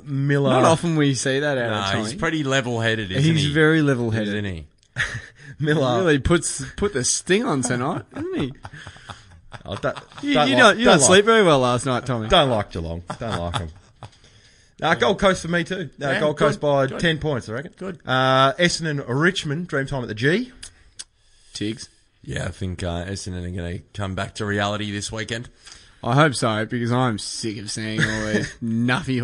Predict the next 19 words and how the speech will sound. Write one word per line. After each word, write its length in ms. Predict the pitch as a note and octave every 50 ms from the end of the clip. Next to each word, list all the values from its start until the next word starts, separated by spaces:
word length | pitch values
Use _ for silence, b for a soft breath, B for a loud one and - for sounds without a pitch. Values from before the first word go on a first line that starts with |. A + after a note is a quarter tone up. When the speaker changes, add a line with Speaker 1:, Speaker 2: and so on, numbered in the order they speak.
| A#2 -
Speaker 2:
Essendon 360 | - A2+ A2+ A2 A2+ A2+ A2+
supporters 360 | A2+ G#2+ A2 A2+ A2+ A2+ A2
going, 300 | G#2+ A2 G#2 G2 G2 G2+
"We 180 | G2+ G#2 G#2+ G#2+
are 160 | F2+ F2 F#2
back. 280 | - D2+ - - - - -
Speaker 3:
Yeah. 100 | - F2 E2 D#2 D2 D2 - - - -
Speaker 2:
We're 100 | - C#3
back." 320 | C3 - - - - - - -
Speaker 3:
No, 120 | - C3 C3
you're 240 | C3 A#2+ A#2 A2+ A2+
not. 640 | G#2 F#2 E2+ E2+ - - - - - - - - -
Speaker 1:
Yeah, 200 | F2+ F#2 G2+ G#2
Speaker 2:
They're 140 | G2 A#2 C3+
a 60 | C#3+ D3+
long 180 | D3+ D#3 D3+
way 160 | D3 C#3+ C3+
from 220 | A#2+ - A2+ G#2+ G#2+
it. 80 | G#2